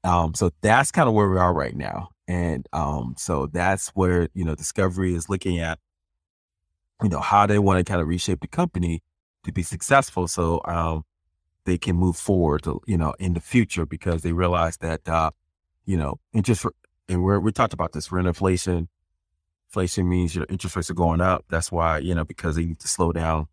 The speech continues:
speed of, uh, money, and they need to slow down, you know, people purchasing power. So that means if interest rates go up,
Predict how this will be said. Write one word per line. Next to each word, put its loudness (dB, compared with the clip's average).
speed 0
of, 0
uh, -4
money, 0
and -6
they -4
need -2
to -8
slow -2
down, 0
you -6
know, -8
people -6
purchasing 4
power. 6
So -2
that 2
means 2
if -4
interest -6
rates -4
go 0
up, 2